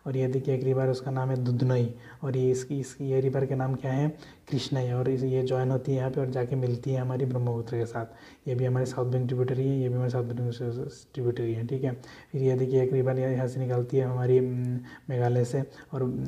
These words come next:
असम की border होके आती है, इसका नाम क्या है? जिंजीराम।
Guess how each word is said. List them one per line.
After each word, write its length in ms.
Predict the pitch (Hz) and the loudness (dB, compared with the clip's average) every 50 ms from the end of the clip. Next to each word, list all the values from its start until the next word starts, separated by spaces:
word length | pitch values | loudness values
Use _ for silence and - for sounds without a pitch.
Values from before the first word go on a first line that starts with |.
| 135 135 | -4 -4
असम 260 | 127 120 - 139 131 | -4 -4 -2 -2 -2
की 100 | 127 131 | 0 0
border 300 | 127 127 127 120 127 131 | 2 2 2 4 4 2
होके 260 | 131 127 123 127 - 131 | 2 0 -2 -2 -2 -2
आती 300 | 123 120 120 - 135 135 | -2 -2 -4 -2 -2 -2
है, 80 | 131 | -2
इसका 200 | 127 123 - 135 | -2 -2 -4 -4
नाम 180 | 127 127 127 131 | -2 -2 -2 -2
क्या 180 | 123 139 131 | -2 -2 -2
है? 220 | 127 131 139 147 - - - - - - - | 0 0 -2 -2 -4 -10 -20 -20 -14 -6 -4
जिंजीराम। 640 | 135 123 131 123 123 120 131 123 120 123 120 117 113 | 0 2 4 4 4 6 6 6 6 6 6 2 0